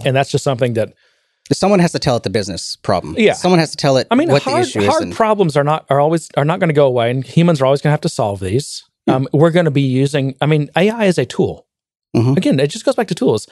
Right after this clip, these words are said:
Speaker 1: Like, code is a tool. In the Salesforce world, if you think about that, you know, Process Builder is a tool. All these things are tools.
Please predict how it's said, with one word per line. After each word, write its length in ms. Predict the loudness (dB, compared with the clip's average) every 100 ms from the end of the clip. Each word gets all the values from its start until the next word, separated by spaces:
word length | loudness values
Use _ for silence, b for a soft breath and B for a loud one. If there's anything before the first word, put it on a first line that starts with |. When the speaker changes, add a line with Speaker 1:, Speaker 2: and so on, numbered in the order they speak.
| b
Speaker 1:
Like, 300 | -4 -4 -6
code 240 | 0 0 2
is 80 | -2
a 20 |
tool. 340 | -2 -4 -4 -8 _ _ _ _ _ _ _
In 120 | 0 0
the 40 |
Salesforce 480 | 2 0 0 0 0
world, 160 | -2
if 80 | -2
you 60 | -2
think 100 | 0
about 160 | 0
that, 120 | 0 0
you 40 |
know, 80 | 0
Process 400 | 0 -2 -2 -4
Builder 240 | -2 -2
is 100 | -2
a 40 | -4
tool. 180 | -2
All 80 | -2
these 140 | -2 -4
things 180 | -2
are 60 | -4
tools. 640 | 0 2 2 0 -12 -16